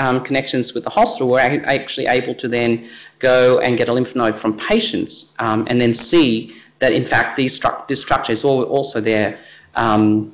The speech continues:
in patients. And this structure's always been there, and it's nev-, never been seen before. And I think the reason why we've stumbled upon it is because of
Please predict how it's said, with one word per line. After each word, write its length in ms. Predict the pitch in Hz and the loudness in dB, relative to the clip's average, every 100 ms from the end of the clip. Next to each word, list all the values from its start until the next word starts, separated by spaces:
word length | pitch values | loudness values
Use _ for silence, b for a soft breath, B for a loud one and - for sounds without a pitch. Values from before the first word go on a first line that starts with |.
| - | -6
in 140 | 120 | -4
patients. 400 | 110 147 160 120 | 0 2 2 2
And 100 | 147 | 4
this 120 | 208 - | 4 4
structure's 360 | - - 170 | 0 0 0
always 380 | - 170 165 160 | 2 4 4 4
been 220 | 139 127 | 0 0
there, 280 | 147 120 - | 2 2 0
and 120 | 117 123 | -4 -4
it's 160 | 151 | -2
nev-, 240 | 175 214 214 | 0 0 2
never 220 | 170 170 | 0 0
been 160 | 143 | -2
seen 300 | 113 185 208 | -2 0 0
before. 360 | 156 - 107 - | 0 -2 -2 0
And 60 | 127 | -2
I 60 | |
think 280 | 127 170 170 B B B B | 0 0 -2 B B B B
the 100 | 127 | 2
reason 300 | 151 175 170 | 4 4 4
why 80 | 131 | 2
we've 180 | 120 | 0
stumbled 380 | - - 151 123 | -2 0 0 0
upon 240 | - 180 160 | -2 0 2
it 100 | 110 | 2
is 160 | 113 | -2
because 420 | - 113 - | -4 -8 -2
of 60 | 143 | -2